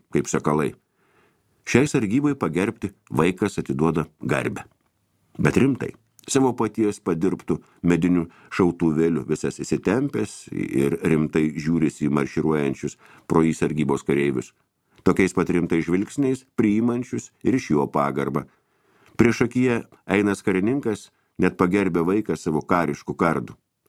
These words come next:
Viskas taip rimtai, drausmingai, kariškai. Tarytum pats karalius, o ne gatvės vaikas čia būtų. Puikūs vyrai, šauniomis sakalų plunksnomis kepurėse.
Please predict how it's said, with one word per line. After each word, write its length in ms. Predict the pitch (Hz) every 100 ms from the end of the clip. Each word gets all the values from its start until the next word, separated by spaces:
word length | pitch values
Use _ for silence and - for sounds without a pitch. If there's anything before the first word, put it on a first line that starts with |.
| _ _ _ _
Viskas 320 | 87 - 78
taip 160 | - -
rimtai, 360 | 64 58 101 147
drausmingai, 600 | 62 55 - 110 110 69
kariškai. 560 | - 92 - - - _ _ _ _ _ _ _ _
Tarytum 320 | 117 151 143 117
pats 200 | 127 -
karalius, 520 | 123 131 82 65 -
o 120 | 60 58
ne 140 | 69
gatvės 420 | 76 76 - 58
vaikas 320 | 78 64 - -
čia 140 | -
būtų. 240 | - - - _ _ _ -
Puikūs 320 | 151 - -
vyrai, 240 | 64 - - _ _ _ _
šauniomis 560 | - 120 113 127 147 - -
sakalų 500 | - 90 98 110 113
plunksnomis 720 | 92 98 90 - 78 64 60
kepurėse. 540 | - 62 64 57 -